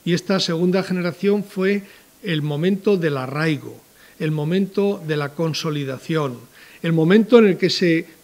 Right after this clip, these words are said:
configura un estilo de vida que es característicamente cristiano. O sea, es el paso, eh, a través del cual las personas se hicieron verdaderamente cristianos.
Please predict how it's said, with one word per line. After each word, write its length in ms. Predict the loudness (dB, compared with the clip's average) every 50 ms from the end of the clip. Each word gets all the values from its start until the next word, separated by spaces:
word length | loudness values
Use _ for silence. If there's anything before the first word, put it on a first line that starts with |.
| _ 2
configura 1040 | 4 4 4 4 2 -2 -2 -2 -2 0 0 0 2 2 2 0 -2 -2 -6 -10 -18 -20 -16 _ 2
un 180 | 4 6 6
estilo 600 | 6 4 2 -2 -6 -4 0 2 2 4 2 2
de 120 | 0 0 0
vida 340 | 0 0 0 -2 -4 -4 -2
que 160 | 0 2 2
es 120 | 0 0
característicamente 1160 | -2 -4 -4 -4 -4 -4 -4 -4 -4 -2 -2 -2 -4 -2 -2 0 0 0 -2 -2 -2 -4 -4
cristiano. 720 | -4 -6 -6 -6 -6 -8 -8 -6 -4 -4 -4 -4 -6 -8 -12 -16 -20 _ _ _ _ _ _ _ _ _ _ _ _ _ _ -14
O 60 | -8
sea, 340 | -4 -2 -2 -2 -2 -6 -8 -14 -20 _ _ _ _ _ _ _ -10
es 280 | -4 -2 -2 -2 -2 -2
el 160 | -4 -6 -6
paso, 720 | -10 -10 -6 -4 -4 -2 -2 -2 -2 -2 -2 -2 -4 -6 -10 -18 -20 _ _ _ -12
eh, 440 | -8 -6 -4 -4 -4 -6 -8 -10 -12 -10
a 160 | -8 -8 -8
través 340 | -6 -4 -2 -2 -2 -2 -2
del 160 | -2 -2 -4
cual 380 | -4 -4 -2 -2 -2 -2 -4 -8 -14 -12 -8
las 340 | -8 -6 -6 -6 -8 -8
personas 520 | -10 -10 -10 -8 -6 -6 -4 -4 -4 -4 -4
se 140 | -4 -6 -6
hicieron 480 | -8 -6 0 4 6 6 6 6 2
verdaderamente 680 | -2 -4 -4 -4 -4 -4 -4 -4 -6 -8 -8 -8 -10 -10
cristianos. 640 | -10 -12 -14 -12 -12 -12 -14 -14 -16 -18 -20 -20 -20